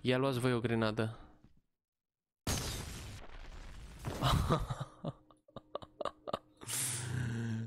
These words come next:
Bă, s-a lipit, mă, s-a lipit grenada. Scăfărlia lui nu-i corect. <clears throat> God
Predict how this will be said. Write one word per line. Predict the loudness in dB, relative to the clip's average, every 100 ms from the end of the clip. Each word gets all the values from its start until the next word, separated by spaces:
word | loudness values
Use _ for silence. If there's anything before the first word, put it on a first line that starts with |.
| -4 0
Bă, | 4 6 6 4 4 4
s-a | 4 4
lipit, | 4 2 2 4 4 2
mă, | 4 4 4 4
s-a | 4 2
lipit | 2 2 2
grenada. | 4 4 4 2 2 0 -2 -8 -20 _ _ _ _ _ _ _ _ _ _
Scăfărlia | -4 -2 0 0 2 4 4 4 4
lui | 4 4 4
nu-i | 4 2 2
corect. | 0 2 0 -2 -8 -8 -8 -10 -20 -20 _ -20 _ _ _ _ _ _ _ -16 -12 -8 -2
<clears throat> | 2 2 0 -6 -18 -20 _ -20 _ -4
God | 0 2